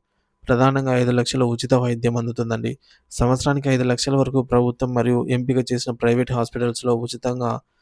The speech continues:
చికిత్స పొందవచ్చు. వృద్ధులకు ప్రత్యేక కవరేజ్, డెబ్బై ఏళ్ళు దాటిన వారికి, ఆ, కుటుంబంతో సంబంధం లేకుండా ప్రత్యేకంగా ఐదు లక్షలు టాపప్ కవరేజ్ లభిస్తుంది. ఆరోగ్య భద్రత, పిల్లలపై ఆధారపడకుండా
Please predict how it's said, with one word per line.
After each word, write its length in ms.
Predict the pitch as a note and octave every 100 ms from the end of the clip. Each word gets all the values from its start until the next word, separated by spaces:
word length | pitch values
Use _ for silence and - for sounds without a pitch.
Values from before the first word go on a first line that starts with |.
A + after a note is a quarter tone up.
| _ _ _ -
చికిత్స 320 | A#2+ A#2+ A#2+
పొందవచ్చు. 580 | A#2 A2+ A#2 A2+ - A#2+ - _ _ _ _ _ _ _ _
వృద్ధులకు 440 | C3 B2 C#3 C#3 C3
ప్రత్యేక 420 | B2 B2 A#2+ C3 B2+ B2
కవరేజ్, 480 | A#2 A#2 A2+ A2+ A2+ -
డెబ్బై 300 | B2+ B2 A#2+ B2+
ఏళ్ళు 200 | B2+ B2+
దాటిన 340 | A#2+ A#2 A#2+
వారికి, 440 | A#2+ A#2 A#2 B2+ A#2+ A#2 - _ _ _ _ _ _ -
ఆ, 80 | A#2+ A2+ A2+
కుటుంబంతో 540 | C3+ B2 C3+ B2+ B2+ B2
సంబంధం 500 | A#2+ A#2+ A#2+ B2 A#2+
లేకుండా 420 | B2 - A#2+ A#2
ప్రత్యేకంగా 640 | A#2+ A#2 - C3 B2+ B2+ G2+
ఐదు 200 | A#2 A#2+
లక్షలు 360 | A#2+ A2+ B2 A#2 A#2+ -
టాపప్ 340 | A2 - A#2+ -
కవరేజ్ 320 | A2+ A#2 A#2+
లభిస్తుంది. 540 | A#2+ A#2 A2 - A2+ A#2 - _ _ _ _ _ -
ఆరోగ్య 360 | A2+ A#2 B2 B2
భద్రత, 420 | G#2+ A2 A2 A2
పిల్లలపై 640 | G#2+ - B2 B2 A#2+ B2
ఆధారపడకుండా 800 | A#2+ A2+ A#2+ A#2+ A#2 A#2 A#2 A#2